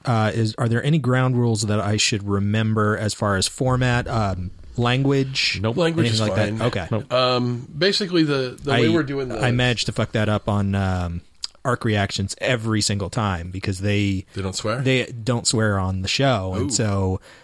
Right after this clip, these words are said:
Speaker 1: you know, they don't wanna have to edit all that stuff out, and so you gotta remember not to swear. And I always do it at least once on every episode I've ju-, guested on.
Speaker 2: Well, hopefully you make it count, so just like your one P G thirteen fuck.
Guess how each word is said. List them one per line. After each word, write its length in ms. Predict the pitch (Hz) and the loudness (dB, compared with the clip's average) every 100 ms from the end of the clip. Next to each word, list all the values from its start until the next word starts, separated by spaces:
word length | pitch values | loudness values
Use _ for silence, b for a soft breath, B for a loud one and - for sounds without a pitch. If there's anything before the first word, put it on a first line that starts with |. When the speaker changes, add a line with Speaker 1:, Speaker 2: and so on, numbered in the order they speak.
| B B | B B
Speaker 1:
you 100 | 107 | -2
know, 80 | 92 | 0
they 100 | 120 | 0
don't 160 | 127 | 0
wanna 160 | 113 107 | 0 -2
have 300 | - 151 - | 0 0 0
to 100 | 123 | -2
edit 300 | 107 104 98 - - | -2 -4 -8 -16 -8
all 180 | 110 101 | -4 -2
that 220 | 92 87 | -2 0
stuff 280 | - 85 85 | 0 -2 0
out, 360 | 135 139 110 104 | 2 2 2 -2
and 120 | 104 | -6
so 120 | 110 | -2
you 100 | 98 | 0
gotta 160 | 101 95 | 0 0
remember 240 | 98 101 | 0 0
not 160 | 98 95 | -2 -2
to 60 | |
swear. 220 | 101 120 107 | -2 0 0
And 120 | 104 | 0
I 120 | 117 | -2
always 380 | 135 135 139 131 | 0 2 4 2
do 120 | 110 113 | 2 0
it 60 | |
at 80 | 104 | 0
least 240 | 110 104 98 | 0 0 0
once 440 | 98 92 - - - | 0 -2 -2 -6 -4
on 200 | 107 107 | -4 -2
every 280 | 107 98 98 | -2 0 0
episode 400 | 92 104 95 92 | 0 0 0 -2
I've 160 | 92 - | -4 -2
ju-, 160 | 101 - - | -6 -6 -4
guested 340 | 113 - 107 | -2 0 -2
on. 240 | 95 92 - _ - | -2 -2 -4 _ -4
Speaker 2:
Well, 80 | 120 | 0
hopefully 240 | 170 175 | 0 2
you 80 | 139 | 2
make 160 | 123 117 | 2 0
it 100 | 107 | 0
count, 280 | 110 98 - | 0 0 -2
so 160 | - | -4
just 240 | 95 110 113 | -4 -2 -2
like 160 | 101 | -2
your 100 | 110 - | -2 -2
one 240 | 110 107 | -2 -2
P 140 | 98 104 | -2 -2
G 120 | 101 | -2
thirteen 360 | 98 98 - 95 | -2 -2 -2 -4
fuck. 400 | - 90 - | -2 -2 -2